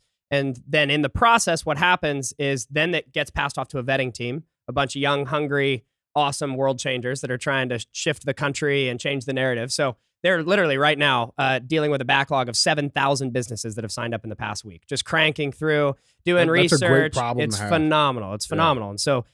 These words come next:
Speaker 1: they're going to town, the research, and they're in touch with these business owners. It's fantastic. Once they press a green button, they're live on the platform. And, uh, then it's great 'cause we have community validation.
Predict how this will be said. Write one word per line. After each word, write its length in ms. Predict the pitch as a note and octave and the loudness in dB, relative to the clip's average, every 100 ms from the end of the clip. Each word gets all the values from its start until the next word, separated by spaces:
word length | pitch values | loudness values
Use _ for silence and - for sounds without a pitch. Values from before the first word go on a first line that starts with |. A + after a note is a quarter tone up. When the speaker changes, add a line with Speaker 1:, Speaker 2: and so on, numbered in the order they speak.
| _ - | _ 0
Speaker 1:
they're 140 | F#3+ | 2
going 160 | G3 G3+ | 4 2
to 40 | |
town, 260 | - G3+ F#3 | 4 4 4
the 80 | E3+ | 4
research, 420 | F3+ F3+ F3+ - | 2 2 -2 0
and 100 | D#3+ | 0
they're 120 | D3 | 2
in 80 | C#3 | 2
touch 200 | F#3 F3+ | 0 -2
with 120 | D#3+ | -2
these 140 | D#3 C3+ | -2 0
business 360 | D3+ D3 - | -2 -2 -2
owners. 240 | C#3+ C3+ B2+ | 0 -2 -4
It's 80 | |
fantastic. 640 | - C#3 B2+ F#3 F#3 D#3+ D3+ | -4 -4 0 2 2 -2 0
Once 300 | G3 G#3 - | 2 2 2
they 100 | F3+ | 0
press 260 | - F3+ | 2 0
a 60 | D#3+ | 0
green 220 | E3 F3 | -2 0
button, 200 | E3 D#3 | 0 -2
they're 120 | C#3+ | -2
live 200 | C#3 C#3 | 0 0
on 80 | C3+ | 0
the 60 | B2+ | -2
platform. 500 | F#3 F3 F3 D#3 C3+ _ _ _ - | 2 2 2 0 -2 _ _ _ 0
And, 380 | D3+ D3 C#3+ | 2 4 4
uh, 180 | D3 C3+ | 4 4
then 160 | C#3+ F3 | 2 0
it's 100 | E3 | 2
great 220 | A3+ E3 | 2 0
'cause 80 | C#3 | -2
we 60 | |
have 100 | D3 | -4
community 320 | - D#3+ D3 C#3 | -2 -2 -2 0
validation. 540 | B2+ B2 A#2+ G#2+ | 0 2 -2 -6